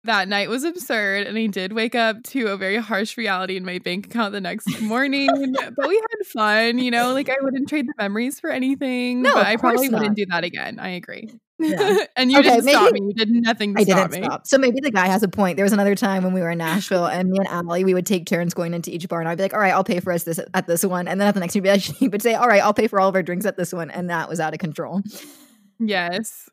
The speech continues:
Speaker 2: Yes, that's when we
Speaker 1: I
Speaker 2: kept India out until, like, the wee hours of the morning.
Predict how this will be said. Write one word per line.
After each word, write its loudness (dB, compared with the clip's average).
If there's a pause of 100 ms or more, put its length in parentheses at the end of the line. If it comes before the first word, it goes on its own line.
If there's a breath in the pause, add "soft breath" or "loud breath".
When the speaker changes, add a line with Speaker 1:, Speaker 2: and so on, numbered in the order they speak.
(120)
Speaker 2:
Yes, -2
that's 0
when 4
we 2
Speaker 1:
I -2
Speaker 2:
kept -2
India 2
out -4
until, -6
like, -8
the -4
wee -6
hours -4
of -6
the -10
morning. -8